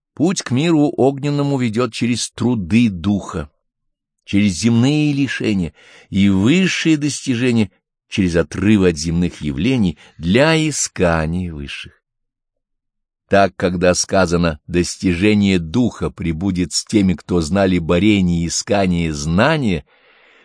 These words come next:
такое явление есть огненное достижение. Так запомним на пути к миру огненному. Тридцать восьмое.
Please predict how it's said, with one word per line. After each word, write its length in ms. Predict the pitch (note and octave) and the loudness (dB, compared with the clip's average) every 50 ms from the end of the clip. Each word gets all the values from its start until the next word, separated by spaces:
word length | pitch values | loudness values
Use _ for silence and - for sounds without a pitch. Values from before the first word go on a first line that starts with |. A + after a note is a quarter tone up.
| _ _ - | _ _ -10
такое 380 | - - - - D#2 D#2 D#2 | -10 -10 -6 -2 0 0 2
явление 600 | D#2+ D#2 D#2 D#2+ D2+ D2+ D#2+ E2 E2 D#2+ D#2+ E2 | 2 2 0 0 0 2 2 2 2 2 2 2
есть 340 | E2 E2+ E2 - - - - | 2 2 0 0 -4 -10 -4
огненное 520 | - F#2 E2+ E2 D#2 D#2 D#2+ D#2 D2+ D#2 D2 | 0 0 0 0 -2 -6 -4 -4 -4 -4 -6
достижение. 640 | C#2+ D2+ D#2 - - D#2 C#2 C#2+ D2 C#2+ D2+ D#2 _ _ _ _ _ _ _ _ _ _ _ _ _ _ _ - | -8 -8 -10 -10 -8 -8 -8 -8 -8 -8 -10 -14 _ _ _ _ _ _ _ _ _ _ _ _ _ _ _ -2
Так 340 | - G#2+ A#2+ C3+ C3+ C3 A#2+ | 0 2 2 2 2 0 -2
запомним 760 | G2+ G#2 A#2+ A#2 F#2+ - G#2 G#2 G#2 G#2 G2+ G2+ G2+ F#2+ - _ _ _ _ _ _ - | -2 0 -2 -2 -2 0 0 2 2 2 2 2 0 -2 -6 _ _ _ _ _ _ -12
на 160 | - D#2+ D#2+ | -8 -8 -8
пути 280 | - F#2 D#2+ - - - | -6 -8 -12 -10 -10 -10
к 80 | - | -8
миру 200 | E2+ D2+ C#2+ C#2+ | -6 -6 -6 -6
огненному. 480 | D2+ C#2 - - C#2 C2 C2+ C2 B1 _ _ _ _ _ _ _ _ _ _ _ _ _ _ _ _ _ _ _ _ _ _ _ _ - | -6 -8 -8 -8 -10 -10 -10 -12 -14 _ _ _ _ _ _ _ _ _ _ _ _ _ _ _ _ _ _ _ _ _ _ _ _ -2
Тридцать 400 | - D3+ F3+ E3+ - D#3+ C#3 C3 | 0 0 0 0 -2 -8 -6 -6
восьмое. 440 | A#2 G#2 - - D2 C#2 C2+ C#2+ | -8 -8 -6 -6 -6 -8 -8 -10